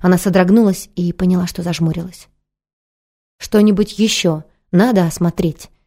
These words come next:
сказала она, открывая глаза. «Нет, это все». Бонни застегнула пуговицы, поправила волосы Сью, а потом, пока Мередит и Стефан укладывали крышку гроба на место,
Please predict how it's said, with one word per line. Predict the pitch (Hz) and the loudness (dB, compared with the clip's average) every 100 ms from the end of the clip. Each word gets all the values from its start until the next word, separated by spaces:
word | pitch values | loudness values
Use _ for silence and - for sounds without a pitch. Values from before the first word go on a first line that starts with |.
| _ _ | _ _
сказала | - - 165 170 165 | -12 -6 -2 0 0
она, | 165 170 | -2 -2
открывая | - 180 165 165 | -4 -4 -4 -4
глаза. | 175 165 180 165 _ _ _ _ _ _ _ _ 185 | -6 -6 -8 -14 _ _ _ _ _ _ _ _ 0
«Нет, | 180 165 - _ _ _ _ _ _ - | 0 0 -8 _ _ _ _ _ _ -12
это | 185 180 | -8 -8
все». | - 143 - _ _ _ - - - | -10 -14 -16 _ _ _ -20 -18 -2
Бонни | 175 190 180 | 2 4 4
застегнула | 175 - 170 185 190 | 0 -2 0 2 0
пуговицы, | 170 160 160 - 202 | -6 -10 -12 -12 -10
поправила | 175 - 180 185 180 | -8 -2 0 2 0
волосы | 165 165 - - | -2 -4 -8 -14
Сью, | - 170 180 _ _ _ | -6 -6 -6 _ _ _
а | 180 | -6
потом, | 180 - 220 233 _ _ - | -4 -2 -2 -4 _ _ -10
пока | 175 185 | -2 2
Мередит | 202 220 190 175 - | 4 2 0 -4 -10
и | 180 | -12
Стефан | - 180 165 165 160 _ - | -6 -6 -4 -6 -10 _ -12
укладывали | 170 190 185 175 170 | -4 0 0 0 -2
крышку | 180 - 180 | -6 -6 -4
гроба | 180 175 | -2 0
на | 170 | 0
место, | 175 220 - 165 | 0 -2 -4 -10